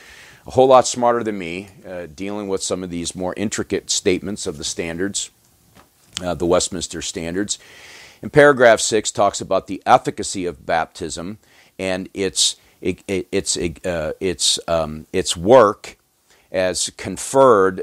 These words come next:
by the Holy Spirit. Now, I think underscoring this idea needs, uh, i-, is that we must always remember that the sacraments, whether baptism or the Lord's Supper, is that which is,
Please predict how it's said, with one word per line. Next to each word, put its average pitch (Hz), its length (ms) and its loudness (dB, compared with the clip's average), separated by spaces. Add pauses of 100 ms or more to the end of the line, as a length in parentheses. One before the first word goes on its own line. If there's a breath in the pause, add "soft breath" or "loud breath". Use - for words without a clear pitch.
by 98 640 0
the 104 200 -6
Holy 95 420 -6
Spirit. 90 640 -4
Now, 90 340 -8 (540)
I 90 60 -10
think 110 240 -6
underscoring 113 800 0
this 90 240 -4
idea 92 720 -2
needs, 95 480 -10
uh, 87 280 -8
i-, 85 420 -12 (100)
is 90 240 -6
that 90 360 2 (600 loud breath)
we 95 100 -4
must 110 400 6
always 135 340 4
remember 117 440 0
that 87 200 -8
the 95 60 -14
sacraments, 95 680 2
whether 117 180 0
baptism 90 540 -2
or 85 40 -12
the 85 80 -8
Lord's 85 260 -8
Supper, 85 340 -8
is 85 140 -10
that 90 200 -4
which 95 180 -14
is, 92 220 -10